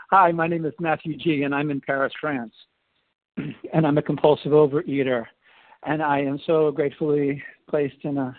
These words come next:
position of neutrality, safe and protected, thanks to my creator and you guys, and the Vision for You. Um, just so grateful. Um, so,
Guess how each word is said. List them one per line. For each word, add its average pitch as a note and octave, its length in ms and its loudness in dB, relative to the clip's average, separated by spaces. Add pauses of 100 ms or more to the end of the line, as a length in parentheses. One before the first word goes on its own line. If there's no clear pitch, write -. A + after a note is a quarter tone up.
(140)
position D3+ 440 0
of C3+ 120 -2 (520)
neutrality, D#3 560 4
safe D3 260 2
and C3+ 320 -6 (1160)
protected, C3 600 0 (1040)
thanks C#3 260 -4
to D3+ 60 -4
my C#3 120 0
creator C#3 440 0
and B2+ 160 0
you B2+ 60 -2
guys, A#2+ 300 -2 (840)
and D#3 240 6
the D3+ 60 4
Vision C#3+ 360 2
for D3 80 0
You. C3 480 2
Um, C#3+ 480 4
just - 360 -2 (380)
so D3+ 140 6
grateful. C#3 640 4 (720)
Um, C3+ 480 4 (1040)
so, D#3+ 140 6